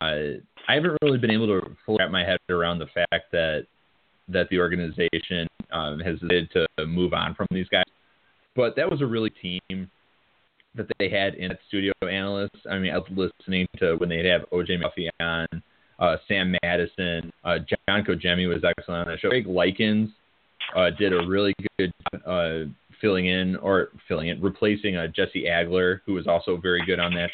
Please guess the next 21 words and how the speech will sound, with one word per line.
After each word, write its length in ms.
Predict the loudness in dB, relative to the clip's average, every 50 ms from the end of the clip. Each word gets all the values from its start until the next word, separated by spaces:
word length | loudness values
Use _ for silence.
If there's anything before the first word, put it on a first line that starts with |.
| -4 -2
show 200 | 0 0 0 0
and 240 | 0 -2 -4 -4 -6
is 160 | -6 -6 -6 -4 -2
now 360 | 0 0 2 2 0 -2 -4 _ _ _ _ _ 2
with 160 | 2 2 2 2 0
the, 200 | 0 2 4 4
um, 360 | 4 2 2 0 -2 -4 -6 -8 -4
Padres 420 | 0 2 2 2 2 2 2 2 2
organization. 800 | 0 0 0 0 -2 0 2 2 2 2 2 0 -2 -2 -2 -4 _ _ _ _ _ _ _ _ -20 -20 -20 -20 -8 -2
So, 360 | 2 2 4 4 4 4 2
uh, 480 | 2 2 2 2 2 2 0 0 -2 -6 -8 -14 _ -6
I 120 | -4 -2 -2
just 160 | -2 -4 -4
say 160 | -2 -2 0
it's, 280 | 0 0 -2 -2 -4 -6 -10 -14 -8
it's 160 | -8 -4 -4
a 60 | -4
dark 420 | -4 -4 0 0 0 0 0 -4 -6 -4
day 360 | -2 -2 0 -2 -2 -4 -6 -10 _ _ _ _ _ _ _ -16 -8
for 280 | -4 -2 -2 -2 -2 -4 -8 -12 -18 _ _ _ _ _ _ _ _ _ _ _ -8 -6 -2
good, 480 | 0 2 4 4 4 4 2 0 -4